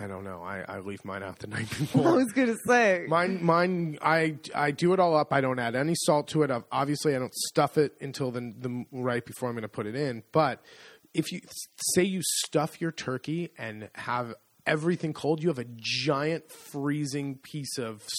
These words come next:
Speaker 1: solid whatever, um, that'll never come up to temperature ever in the center. It'll take forever. So, you know, as close as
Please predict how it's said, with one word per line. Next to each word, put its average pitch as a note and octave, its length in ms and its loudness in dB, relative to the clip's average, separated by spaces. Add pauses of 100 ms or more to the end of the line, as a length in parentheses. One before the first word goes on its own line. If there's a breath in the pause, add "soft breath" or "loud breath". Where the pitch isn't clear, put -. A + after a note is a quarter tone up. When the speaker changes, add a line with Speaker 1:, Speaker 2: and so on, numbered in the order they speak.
Speaker 1:
solid A#2+ 400 -2
whatever, G#2+ 500 -8 (640 loud breath)
um, F#2+ 460 -6 (120)
that'll B2+ 240 -4
never D3+ 400 2
come C#3+ 220 -6
up A#2 120 -8
to - 80 -10
temperature - 600 -10 (160)
ever B2 340 -2
in F#2 120 -10
the F2 60 -14
center. F#2 300 -12
It'll A2+ 120 -10
take - 240 -10
forever. G2 560 -10
So, A#2+ 380 -2 (760 loud breath)
you C#3+ 160 0
know, G2 300 -4 (180)
as - 100 -6
close E3+ 300 2 (100)
as C#3+ 80 -2